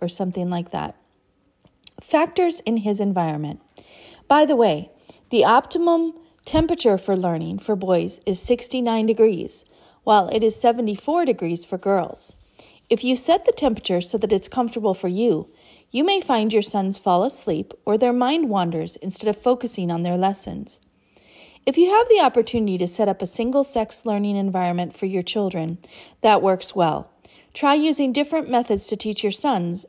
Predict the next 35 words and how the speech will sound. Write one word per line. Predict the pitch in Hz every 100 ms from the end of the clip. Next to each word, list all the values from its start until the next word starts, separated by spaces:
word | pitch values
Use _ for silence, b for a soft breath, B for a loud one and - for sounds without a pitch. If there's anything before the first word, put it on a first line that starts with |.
| -
as | 196
opposed | 214 240 233 226
to | 233
the | 226
ones | 220 220 226
you | 214
use | 196 185
to | -
teach | 220 190 180
your | 202
girls, | 202 320 220 - - - B B B B
and | 254
you'll | 277
be | 277 285
amazed | 277 285 330 381 370
at | 349
how | 311 302
your | 277
son | 269 277 254
responds | 247 240 - 226 208 -
to | 202
your | 185
efforts. | 190 196 160 - - - _ b b b b b -
Armed | 254 349 403
with | 427
this | 415 392 262
knowledge, | 196 175 175 -
we | 240
can | 254
set | - 233
up | 214
more | 202 220 277 -
ideal | 226 214 233 247
learning | 240 247 233
environments | 214 185 175 170 165 165 165 -